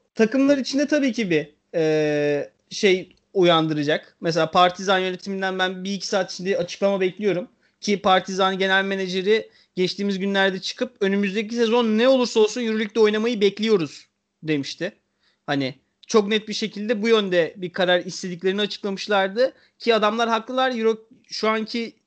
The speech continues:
Euro Cup'ın final favorilerinden biriydi. Ee, Sırbi-, şey,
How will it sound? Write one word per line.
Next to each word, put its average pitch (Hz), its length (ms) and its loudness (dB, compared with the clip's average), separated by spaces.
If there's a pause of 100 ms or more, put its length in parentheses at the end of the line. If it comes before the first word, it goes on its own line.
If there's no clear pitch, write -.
Euro 220 200 2
Cup'ın 269 420 -2 (360)
final 247 280 -2
favorilerinden 262 720 0
biriydi. 269 500 -4 (560)
Ee, 175 540 4 (180)
Sırbi-, - 640 -4
şey, 220 400 0